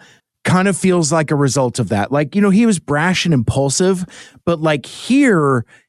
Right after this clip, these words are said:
it's, it's turned all the way up to where it's like, I won't even listen to reason or caution or nothing. I'm just gonna drive through these signs like they're nothing.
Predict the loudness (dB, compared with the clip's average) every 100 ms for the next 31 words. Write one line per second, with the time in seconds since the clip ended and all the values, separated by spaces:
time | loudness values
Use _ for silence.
0 | _ -2 0 0 -2 -6 -8 _ _ _
1 | _ -6 -4 -6 -6 0 2 2 -2 -4
2 | -2 0 0 -2 -2 0 0 0 -2 -2
3 | -4 -4 0 0 0 0 -2 -2 -2 -2
4 | 0 2 0 0 0 2 2 2 2 2
5 | 0 -2 0 -2 0 0 2 2 0 0
6 | -2 -6 _ _ -2 -2 -2 0 0 -2
7 | -2 -2 0 0 2 2 2 -2 -2 0
8 | 0 -2 -2 -2 -2 -4 -2 0 0 0
9 | -2 -6 -18 _ -2 0 2 2 0 0
10 | 0 0 0 -2 -2 -2 0 0 2 2
11 | 0 0 0 0